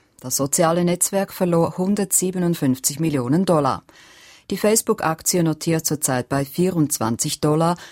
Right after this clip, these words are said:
Das ist der bisher tiefste Stand. Zu Beginn des Börsenganges hatte sie noch achtunddreißig Dollar gekostet.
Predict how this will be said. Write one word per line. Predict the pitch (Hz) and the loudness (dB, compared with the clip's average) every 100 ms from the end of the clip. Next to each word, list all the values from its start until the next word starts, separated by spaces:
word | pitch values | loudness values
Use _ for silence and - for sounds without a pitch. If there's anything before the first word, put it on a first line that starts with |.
| - | -12
Das | 165 - | -6 -2
ist | 170 - | -2 0
der | 160 | -2
bisher | 156 175 - 190 185 | -2 -4 0 0 0
tiefste | - 147 - 196 | 0 0 0 0
Stand. | 196 - 127 - - | -2 -2 -4 -6 -12
Zu | - - | -8 -4
Beginn | 151 151 185 | 0 2 2
des | 214 - | 2 0
Börsenganges | 170 165 170 170 143 143 147 | 0 0 0 0 0 0 0
hatte | 147 135 135 | -4 -4 0
sie | 156 | 2
noch | 143 139 - | 2 -2 -2
achtunddreißig | 170 170 - 165 135 110 113 - 127 | -2 -2 -2 -4 -2 -4 -2 -4 -4
Dollar | - 139 127 | 0 2 0
gekostet. | 131 135 160 143 - - - | -2 -4 0 0 0 -4 -14